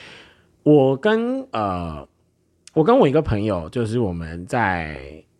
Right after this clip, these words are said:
正确来说应该是十一月十号，我们在聊这件事情，就关于我的 Podcast 的风格，还有他觉得我 Podcast 一些很有趣的点，包括我的，我的表演，我的，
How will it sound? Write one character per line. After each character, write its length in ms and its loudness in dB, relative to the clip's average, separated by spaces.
正 160 6
确 120 2
来 140 2
说 200 -2
应 100 -4
该 140 0
是 120 -2
十 400 -4
一 280 -2
月 160 2
十 480 -2
号， 380 2
我 100 -2
们 140 -4
在 140 4
聊 500 -2
这 100 0
件 160 -2
事 160 -2
情， 300 -8
就 120 -2
关 180 -2
于 40 -4
我 120 -2
的 60 -4
Podcast 440 -2
的 80 -4
风 240 4
格， 360 0
还 140 0
有 320 2
他 160 4
觉 220 2
得 100 2
我 180 0
Podcast 500 -4
一 160 -4
些 140 -6
很 160 -2
有 140 4
趣 180 2
的 120 4
点， 240 -8
包 120 4
括 180 2
我 160 2
的， 340 -2
我 120 2
的 80 6
表 240 8
演， 280 4
我 80 2
的， 180 2